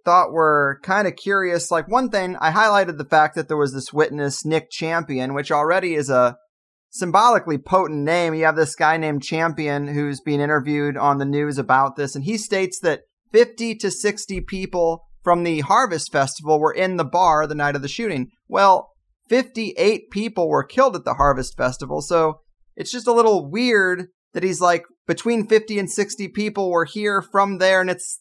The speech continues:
the same number, really, that was killed.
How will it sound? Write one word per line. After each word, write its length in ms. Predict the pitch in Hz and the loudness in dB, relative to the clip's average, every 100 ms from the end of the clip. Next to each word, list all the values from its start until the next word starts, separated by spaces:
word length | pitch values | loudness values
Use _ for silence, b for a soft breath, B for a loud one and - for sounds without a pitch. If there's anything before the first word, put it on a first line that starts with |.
| _ | _
the 100 | 170 | -6
same 440 | - 196 202 202 170 | -4 -2 -2 -4 -2
number, 540 | 190 208 214 208 208 | -2 0 0 0 0
really, 380 | 196 202 214 214 | -2 -2 -2 -2
that 340 | 165 170 - - - - | 2 2 2 -4 -14 -12
was 200 | - 123 | -8 -8
killed. 520 | - - 208 220 220 | -8 -4 0 2 0